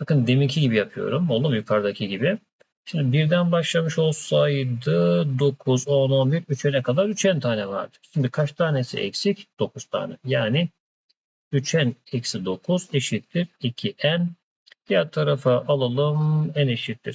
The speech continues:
kaç oldu? Buradan da dokuz geldi. Şimdi N dokuz. Ne istiyor bizden? Aldım. Şöyle kenara yazdım. Şimdi N'imiz kaçmış? Beş. N kaçmış? Dokuz. O zaman şöyle yazalım.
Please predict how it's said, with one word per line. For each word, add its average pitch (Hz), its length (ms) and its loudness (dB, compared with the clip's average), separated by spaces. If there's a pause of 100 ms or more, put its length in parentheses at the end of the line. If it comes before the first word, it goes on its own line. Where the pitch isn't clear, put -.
kaç - 280 -2
oldu? 139 600 0
Buradan 113 360 0
da 160 140 2
dokuz 120 280 0
geldi. - 280 -8
Şimdi - 280 -8
N 180 200 4
dokuz. - 520 -6 (320)
Ne 175 100 2
istiyor 117 280 -2
bizden? 143 340 -2 (1600)
Aldım. 117 600 0
Şöyle 120 280 -4
kenara 104 340 0
yazdım. 107 760 0 (760)
Şimdi 156 300 0
N'imiz 170 300 4
kaçmış? 160 840 0
Beş. 120 760 -2 (200)
N 147 220 4
kaçmış? 135 840 -2
Dokuz. 156 540 0
O 131 60 -2
zaman 123 320 0
şöyle 120 400 -2
yazalım. 127 540 -2